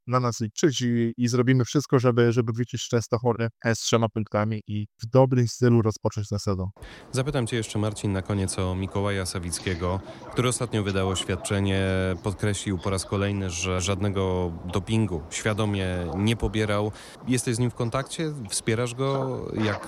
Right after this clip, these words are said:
Speaker 2: e, to, powiedz, wygląda? Bo domyślam się, że dla niego to są, no, nie tyle trudne, co dramatyczne chwile. Sportowiec w kwiecie wieku, który nagle musi, e, po prostu nacisnąć, ktoś mu nacisnął tak naprawdę ten przycisk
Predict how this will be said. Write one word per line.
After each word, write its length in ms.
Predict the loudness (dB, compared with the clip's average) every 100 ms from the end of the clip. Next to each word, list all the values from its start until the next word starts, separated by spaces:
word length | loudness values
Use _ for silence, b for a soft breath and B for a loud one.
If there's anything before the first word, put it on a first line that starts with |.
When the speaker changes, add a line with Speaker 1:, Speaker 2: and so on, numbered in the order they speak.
| -2
Speaker 2:
e, 200 | 0 0
to, 120 | -2
powiedz, 280 | -4 -2 -2
wygląda? 360 | -2 0 0 0
Bo 120 | -2
domyślam 500 | -2 0 0 0 -2
się, 140 | -2
że 420 | 0 0 2 0 0
dla 120 | 0
niego 220 | 0 -2
to 120 | -2
są, 360 | -2 0 0 0
no, 260 | -2 0 2
nie 140 | 2
tyle 180 | 0 -2
trudne, 380 | -2 -2 0 -2
co 260 | 0 -2 B B B
dramatyczne 540 | 0 0 0 -2 -2
chwile. 420 | -2 0 0 0 -2
Sportowiec 560 | -4 -2 -2 -2 -4
w 340 | -10 -18 -18 -8
kwiecie 380 | -2 0 0
wieku, 280 | -2 -2 -4
który 260 | -4 -2 0
nagle 420 | 0 0 0 -2 B B B 0
musi, 760 | 0 0 0 0 2 0 0 0 0 0 0
e, 40 |
po 140 | -2
prostu 280 | -2 -4 -4 -4
nacisnąć, 880 | 0 0 0 -2 0 0 -2 -6 -10 -4
ktoś 260 | -4 0
mu 60 | 0
nacisnął 360 | 0 -2 -4
tak 100 | -2
naprawdę 320 | -2 -4 -4 -2
ten 140 | -2
przycisk 360 | -2 -4 -4